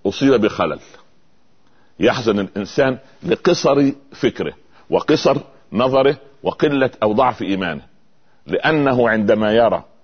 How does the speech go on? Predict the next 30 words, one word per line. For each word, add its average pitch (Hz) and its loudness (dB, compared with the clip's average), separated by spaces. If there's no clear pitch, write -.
أن 104 0
صاحب 139 0
الملك 113 -2
هو 98 2
المتصرف 104 0
في 95 -6
ملكه، 90 -2
إذن 107 2
ينصت 123 0
العبد 101 0
و-، 85 -4
و-، 90 2
ويرفع 107 2
يديه 113 2
مستسلما. 101 -4
إذ 82 -6
قال، - -2
كما 87 -2
قال 110 2
سيدنا، 98 -2
عن 87 -2
سيدنا 104 0
إبراهيم 98 0
في 92 -6
سورة 101 0
البقرة: 90 -2
"ومن 110 0
يرغب 110 0
عن 104 -2
ملة 101 -2